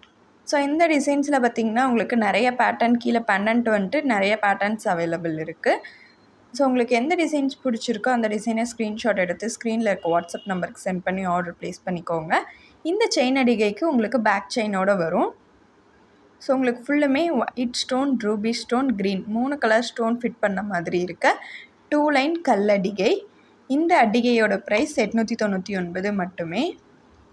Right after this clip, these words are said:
So, உங்களுக்கு கலருமே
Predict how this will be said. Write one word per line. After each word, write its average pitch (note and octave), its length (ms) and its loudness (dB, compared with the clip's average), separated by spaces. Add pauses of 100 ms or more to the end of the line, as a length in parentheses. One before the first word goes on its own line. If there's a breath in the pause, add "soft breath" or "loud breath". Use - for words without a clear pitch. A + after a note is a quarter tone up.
(1200 soft breath)
So, - 100 -10
உங்களுக்கு A#3+ 380 2
கலருமே B3 440 2